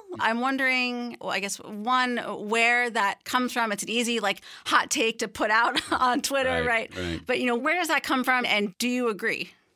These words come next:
Speaker 2: I think, um, the Churchill of, of May nineteen forty is a vital figure to understand, not only because of his defiance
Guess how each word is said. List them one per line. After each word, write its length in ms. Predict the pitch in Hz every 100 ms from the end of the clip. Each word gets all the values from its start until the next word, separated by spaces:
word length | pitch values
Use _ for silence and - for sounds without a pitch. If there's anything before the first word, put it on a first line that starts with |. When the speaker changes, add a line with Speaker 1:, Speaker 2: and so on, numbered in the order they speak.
| _
Speaker 2:
I 140 | 117
think, 440 | 113 170 156 - -
um, 540 | 117 107 98 92 76 - _ _ -
the 140 | 139
Churchill 640 | - 208 208 - 156 123
of, 120 | 95
of 400 | 98 95 73 - - _ _ -
May 640 | 104 113 113 107 101 - - - -
nineteen 420 | 95 90 82 73
forty 400 | 69 67 60 - - _ _ _
is 200 | - 80
a 80 | 87
vital 360 | 71 73 71 67
figure 420 | - 64 - -
to 140 | - -
understand, 600 | 76 - - - - - - - - - - _ _ _ _
not 260 | 95 110 120
only 280 | 135 143 113
because 680 | 87 - 73 64 65 64 -
of 380 | - 78 73 69
his 200 | - 71
defiance 800 | - 71 58 - - - - -